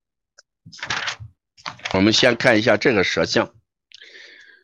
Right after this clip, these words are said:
这个孩子这个肝藏血这一块儿给我们感觉到明显的不足，再加上舌质，你看它的颜色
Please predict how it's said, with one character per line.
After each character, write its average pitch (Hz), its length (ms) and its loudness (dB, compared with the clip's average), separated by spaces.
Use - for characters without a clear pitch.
这 311 180 4
个 220 120 8
孩 151 300 4
子 190 160 -2
这 185 100 2
个 147 140 2
肝 233 400 4
藏 165 480 0
血 92 600 0
这 139 160 4
一 107 180 4
块 - 240 -2
儿 92 240 0
给 139 80 4
我 123 60 4
们 117 160 4
感 98 220 2
觉 104 160 2
到 110 120 4
明 107 400 4
显 80 420 0
的 90 160 0
不 107 240 0
足， 82 400 -4
再 285 240 6
加 247 220 4
上 240 160 4
舌 160 520 4
质， 277 300 2
你 131 160 6
看 160 160 2
它 185 100 2
的 180 120 6
颜 131 420 4
色 190 400 4